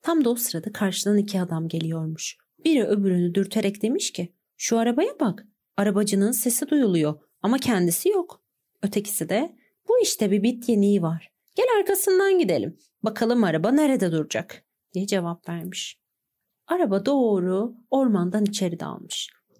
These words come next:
Parmak çocuk babasının odun kestiği yere gelip durmuş. Parmak çocuk babasına seslenmiş. "Gördün mü bak, arabayı getirdim işte. Hadi şimdi beni indir aşağı."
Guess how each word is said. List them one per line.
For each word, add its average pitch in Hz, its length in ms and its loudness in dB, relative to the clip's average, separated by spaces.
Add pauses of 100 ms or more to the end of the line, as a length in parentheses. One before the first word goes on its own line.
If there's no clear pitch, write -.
(120)
Parmak 370 360 0
çocuk - 320 -10
babasının 214 480 -2
odun 233 260 0
kestiği 180 480 -4
yere 196 180 2
gelip 160 360 -4
durmuş. 190 680 -4 (440)
Parmak 392 360 0
çocuk - 360 -10
babasına 202 420 -2
seslenmiş. - 800 -8 (340)
"Gördün 226 360 2
mü 302 140 2
bak, 214 440 -2 (220)
arabayı 185 400 0
getirdim 349 480 0
işte. 277 440 -2 (340)
Hadi 302 200 2
şimdi 285 340 2
beni 285 180 2
indir 285 260 4
aşağı." 214 520 -2